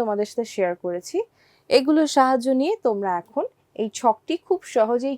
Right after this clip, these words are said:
কিন্তু পূরণ করে ফেলতে পারবে। So তোমাদেরকে দু মিনিট সময় দেওয়া হচ্ছে প্রত্যেকের বইতে এই কাজটি করে নেওয়ার জন্য।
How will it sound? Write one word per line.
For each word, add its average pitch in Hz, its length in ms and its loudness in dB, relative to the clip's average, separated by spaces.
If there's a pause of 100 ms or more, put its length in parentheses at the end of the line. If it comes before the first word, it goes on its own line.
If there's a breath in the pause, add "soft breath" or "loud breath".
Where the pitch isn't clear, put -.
কিন্তু 277 220 -2 (260)
পূরণ 254 240 2 (100)
করে 185 240 2
ফেলতে 165 300 -4
পারবে। 156 260 -6 (480 loud breath)
So 302 140 -2
তোমাদেরকে 320 440 2
দু 285 120 2
মিনিট 302 180 -6 (100)
সময় 247 280 -2
দেওয়া 277 200 2
হচ্ছে 294 240 -6 (120)
প্রত্যেকের 277 520 0
বইতে 240 240 2 (120)
এই 226 140 0
কাজটি 190 300 -2 (100)
করে 285 220 0
নেওয়ার 170 280 -6
জন্য। 156 200 -12